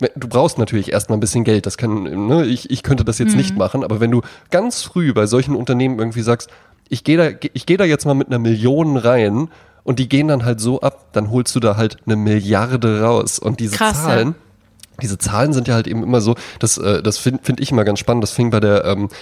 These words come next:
Speaker 1: bei der Bankenkrise zweitausendacht fing das an, dass da plötzlich einfach so mit Zahlen rumgeworfen wurde und so, ah, dreihundert Milliarden, ah, äh, nee, es sind doch nur zweihundertsechsundachtzig Milliarden.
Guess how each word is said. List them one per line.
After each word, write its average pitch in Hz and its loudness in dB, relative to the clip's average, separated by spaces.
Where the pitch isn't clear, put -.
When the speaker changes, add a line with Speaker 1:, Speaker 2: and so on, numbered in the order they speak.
Speaker 1:
bei - -6
der 92 0
Bankenkrise 104 -4
zweitausendacht - -2
fing 101 -4
das 92 -4
an, 92 -4
dass 110 -6
da 92 -4
plötzlich 107 -2
einfach 101 0
so 101 -2
mit 98 -2
Zahlen 123 0
rumgeworfen 101 -2
wurde 101 2
und 95 -2
so, 101 -2
ah, 104 -2
dreihundert 107 0
Milliarden, 101 0
ah, 101 0
äh, 113 -2
nee, 120 2
es 123 2
sind 107 -6
doch 117 0
nur 113 0
zweihundertsechsundachtzig 113 -2
Milliarden. 107 0